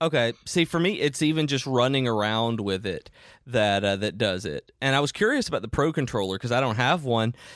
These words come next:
That w-, because so much of it is motion based, like, to spin, like, to throw the hat in a circle around you,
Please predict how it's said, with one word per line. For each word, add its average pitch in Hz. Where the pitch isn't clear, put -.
That 139
w-, 143
because 160
so 175
much 202
of 165
it 143
is 131
motion 123
based, 156
like, 127
to 135
spin, 147
like, 131
to 147
throw 156
the 131
hat 139
in 113
a 113
circle 127
around 113
you, 113